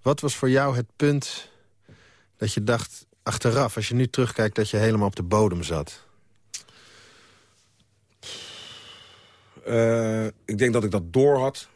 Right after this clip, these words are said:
Speaker 2: eh, toen ik bij, eh, nac speelde. Denk ik, ja. Toen werd ook echt, eh, het werd echt bekend. Het zat nog niet op de bodem, maar toen was, toen werd het wel bekend van dat ik, eh, gokproblemen, eh, weet je wel. En, en echt op de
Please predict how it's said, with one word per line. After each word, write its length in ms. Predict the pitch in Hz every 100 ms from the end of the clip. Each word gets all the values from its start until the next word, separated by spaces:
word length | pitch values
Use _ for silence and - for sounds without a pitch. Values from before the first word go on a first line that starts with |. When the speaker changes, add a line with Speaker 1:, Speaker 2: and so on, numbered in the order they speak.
| _ _
Speaker 2:
eh, 100 | -
toen 200 | 117 113
ik 100 | 107
bij, 400 | 104 104 104 101 101 98 98
eh, 80 | 98
nac 380 | 101 117 120
speelde. 400 | - - 87 65 82 90 - _ _ _ _ _ _ _ _ -
Denk 220 | 76 73
ik, 80 | -
ja. 180 | - - _ _ _ _ - _ _ _ - _
Toen 140 | 107
werd 160 | 101 92
ook 120 | 92
echt, 220 | 95 -
eh, 60 | 107 101 98 95 92 87 101 _ _ - - _
het 140 | _
werd 120 | 110 101
echt 160 | 95
bekend. 380 | 98 - 110 95
Het 120 | -
zat 140 | - 107
nog 80 |
niet 120 | 127 139
op 80 | 110
de 60 |
bodem, 380 | 92 123 127 147
maar 100 | 135
toen 120 | 113
was, 180 | 120 -
toen 120 | -
werd 140 | 120 110
het 80 | 117
wel 120 | 113
bekend 380 | 104 - 113 104
van 240 | 117 110
dat 160 | 107 98
ik, 140 | -
eh, 120 | 107 101 - - -
gokproblemen, 1120 | - - 107 - 98 95 101 98 98 98 98 95
eh, 60 | 95
weet 200 | 101 -
je 120 | 104
wel. 100 | 98
En, 160 | 92 90 - - - - - - - _ _ _
en 140 | 104
echt 220 | - -
op 80 | -
de 100 | -